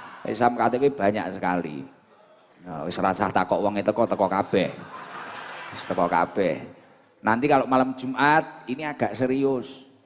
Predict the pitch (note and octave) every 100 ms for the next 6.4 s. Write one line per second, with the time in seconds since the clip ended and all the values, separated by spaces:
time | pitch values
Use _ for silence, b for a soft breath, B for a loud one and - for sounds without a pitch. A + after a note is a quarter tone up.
0 | _ - F2 G#2+ A2 F#2 F2+ G2 F#2+ G2
1 | G#2 G2+ G2 G2 - F#2+ G2 G#2+ A2+ C3
2 | - - F#2 D2+ - G#2+ A#2 B2 C#3 C3
3 | - - - _ _ E2+ D#2+ D2+ E2 C#2+
4 | G2 F2+ F#2 F2 - F#2 F#2 F#2+ F2 F#2
5 | G2+ B2+ B B B - E2 G#2+ F2 F#2+
6 | F#2+ F2 G2 A#2+